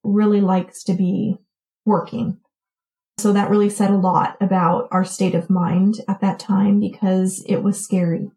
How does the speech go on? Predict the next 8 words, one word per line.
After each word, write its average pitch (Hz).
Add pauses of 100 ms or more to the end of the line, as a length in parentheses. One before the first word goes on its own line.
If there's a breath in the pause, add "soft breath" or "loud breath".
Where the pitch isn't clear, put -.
because 196
we 190
were 180
listening 190
to 190
mainstream 185
media 180 (600)
and 175